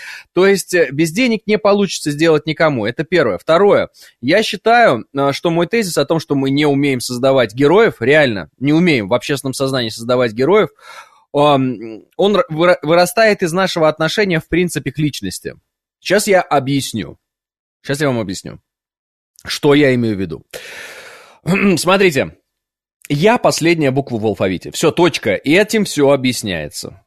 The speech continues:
Больше можно ничего не говорить. «Я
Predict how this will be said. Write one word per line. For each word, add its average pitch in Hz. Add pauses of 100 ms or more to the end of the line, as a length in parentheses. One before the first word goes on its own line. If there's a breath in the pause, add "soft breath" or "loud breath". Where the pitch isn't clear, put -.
Больше 190
можно 180
ничего 156
не 147
говорить. 120
«Я 143